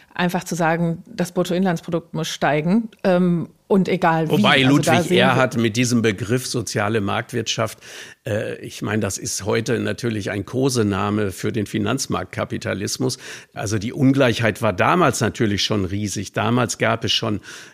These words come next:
Speaker 2: äh, auf der einen Seite diejenigen, die, äh, zum Teil natürlich durch den Nationalsozialismus auch gefördert,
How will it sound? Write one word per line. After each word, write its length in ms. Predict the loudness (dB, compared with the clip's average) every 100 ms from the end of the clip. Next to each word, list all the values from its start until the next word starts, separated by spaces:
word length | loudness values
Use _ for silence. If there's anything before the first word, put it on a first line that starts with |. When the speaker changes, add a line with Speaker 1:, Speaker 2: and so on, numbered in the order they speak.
| _
Speaker 2:
äh, 200 | -6 -4
auf 220 | -6 -6
der 180 | -2 -2
einen 300 | 0 2 2
Seite 340 | 2 0 -2
diejenigen, 720 | -4 -6 -4 0 2 2 0 -2
die, 300 | -4 -4 -4
äh, 320 | -6 -6 -8 -12 -12
zum 280 | -6 -4 -4
Teil 420 | -2 0 2 0
natürlich 460 | -2 -4 -4 -4
durch 160 | -6 -6
den 160 | -4 -2
Nationalsozialismus 1300 | -4 -4 -2 0 0 -2 -2 -2 0 -2 -2 -4
auch 180 | -4 -6
gefördert, 640 | -6 -6 -2 0 0 -2